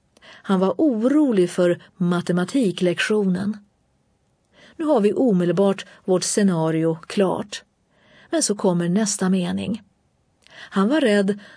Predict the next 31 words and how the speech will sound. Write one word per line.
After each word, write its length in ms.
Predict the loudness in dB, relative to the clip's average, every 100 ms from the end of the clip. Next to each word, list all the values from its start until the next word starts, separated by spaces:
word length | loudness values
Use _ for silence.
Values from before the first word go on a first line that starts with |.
| -4
att 160 | -2
han 160 | 2 2
inte 280 | 2 0 -2
skulle 280 | 0 0
få 240 | 2 0 2
lugn 640 | 2 2 2 2 2 -2 -6 _ -4
i 100 | -4
klassen. 680 | 0 -2 -2 -4 -4 -6 -8 _ _ _ _ _ _ _ _ _ _ _ _ -10
Här 160 | -4 -2
tvingas 460 | 2 2 2 2
vi 80 | 0
att 120 | 0
ompröva 880 | 2 2 4 0 0 0 2 0 -2 -8 -2
vårt 160 | -2 0
första 580 | 0 0 0 -2 -4
scenario. 680 | -4 -2 0 0 -2 -2 -4 -8 _ _ _ _ _ _ _ _ _
Allt 280 | -4 -2 2
eftersom 500 | 0 2 -2 -2 0
vi 100 | -2
tar 180 | 0 0
oss 200 | 2 -2
fram 420 | -2 0 0 -2 -6 -8
i 120 | 0
en 140 | 0 2
text 480 | 0 -2 -2 -8 -14 -20 -20
får 200 | -2 2
vi 140 | 2 0
fortlöpande 840 | 0 -2 0 0 0 0 0 2
anledningar 720 | 0 0 0 0 0 0 -2 -6 -8
att 160 | -2
revidera, 920 | 0 2 2 2 2 2 0 0 -4